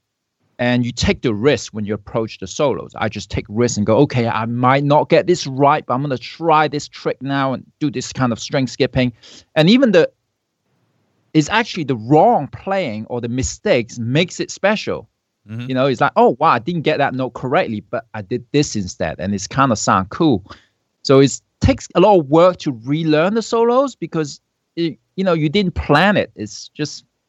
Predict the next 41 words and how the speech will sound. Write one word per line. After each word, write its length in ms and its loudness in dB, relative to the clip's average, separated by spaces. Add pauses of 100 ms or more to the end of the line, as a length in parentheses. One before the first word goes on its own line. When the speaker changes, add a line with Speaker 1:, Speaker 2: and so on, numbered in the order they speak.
(140)
Speaker 1:
it 60 -12
just 180 -2
happened. 380 -2
It's 100 -14
captured 520 -6 (320)
right 260 -2
there 220 0
in 80 -6
that 180 -4
time. 260 -4 (440)
Speaker 2:
Yeah, 460 -4
yeah, 340 -6
I 220 -6
definitely 500 -8
relate 340 -6
to 100 -12
that. 280 -6 (100)
It's 360 -16
like, 340 -8 (920)
"Okay, 340 -6
I 240 -4
played 440 -4
this, 200 -10
so 300 -8
I 100 -6
have 340 -4
to 80 -8
figure 320 -6
out 120 -2
how 280 -2
I 100 2
played 320 -4
it." 80 -8
'Cause 160 -10
sometimes 600 -6
when 160 -6
you're 100 -4
in 140 -4
that 180 -4
improvising 680 -8
zone, 420 -8